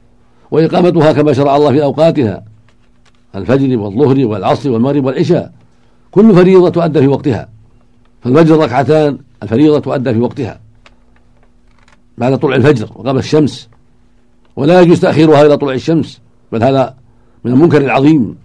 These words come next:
بل من أعمال أهل النفاق،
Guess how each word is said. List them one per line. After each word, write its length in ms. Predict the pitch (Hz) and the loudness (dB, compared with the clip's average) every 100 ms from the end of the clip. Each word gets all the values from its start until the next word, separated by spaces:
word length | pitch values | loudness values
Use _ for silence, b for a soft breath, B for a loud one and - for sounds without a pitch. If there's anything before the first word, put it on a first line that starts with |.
| _ _ _ _ _ _ _ _ _ _ _ _ _ _ _ _ _ _ _ _ | _ _ _ _ _ _ _ _ _ _ _ _ _ _ _ _ _ _ _ _
بل 120 | 123 131 | -4 2
من 120 | 151 | 2
أعمال 260 | 151 165 | 4 2
أهل 120 | 190 151 | 2 2
النفاق، 460 | 151 123 185 - | 2 2 0 -2